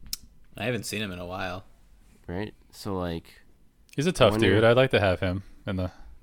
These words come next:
Speaker 2: kind of more of a, just a creator more than a shooter, I guess, but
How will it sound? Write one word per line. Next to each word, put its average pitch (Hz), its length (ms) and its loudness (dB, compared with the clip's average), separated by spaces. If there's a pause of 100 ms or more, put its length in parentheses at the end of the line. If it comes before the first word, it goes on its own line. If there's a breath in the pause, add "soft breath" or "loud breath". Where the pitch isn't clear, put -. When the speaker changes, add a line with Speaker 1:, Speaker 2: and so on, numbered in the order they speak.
(720)
Speaker 2:
kind 135 220 -6
of 143 60 0
more 127 180 2
of 117 100 0
a, 95 120 -4 (160)
just - 240 -12
a 67 300 -14 (120)
creator 104 540 -4 (120)
more 87 160 -6
than 78 120 -10
a 64 60 -14
shooter, 92 360 -12
I 117 60 -10
guess, 127 280 -14
but 78 380 -10